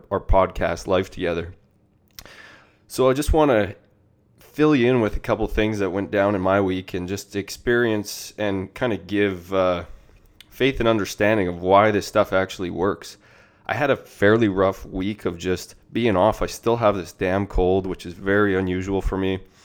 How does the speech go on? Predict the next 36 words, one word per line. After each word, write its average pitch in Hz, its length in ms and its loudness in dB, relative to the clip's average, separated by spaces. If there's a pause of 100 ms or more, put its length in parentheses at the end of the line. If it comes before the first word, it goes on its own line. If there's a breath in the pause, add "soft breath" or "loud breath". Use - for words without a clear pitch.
(380 loud breath)
And 107 400 2
I 95 60 0
really 110 300 4
didn't 110 200 2
control 101 380 2
my 95 140 2
mindset, 95 840 -2
and 90 80 -4
I 90 120 0
almost 95 280 -4
let 95 160 -4
the - 80 -12
cold 98 500 0 (220)
overtake 101 580 -4
me, 127 260 -2 (360 soft breath)
and 95 80 -8
it 90 80 -8
affected 95 400 -4
my 87 140 -4
mood, 101 280 0
my 101 120 0
relationships, 98 840 -4
my 90 120 -4
productivity, 98 960 -2
everything. 101 600 -4 (640 loud breath)
I 98 80 -6
didn't 110 240 -2
have 107 220 -2
the 101 80 0
right 95 180 2
mindset. 98 760 -2
The 101 100 -4
one 107 220 0
day 107 200 2
I 98 60 4
wasn't 98 400 -2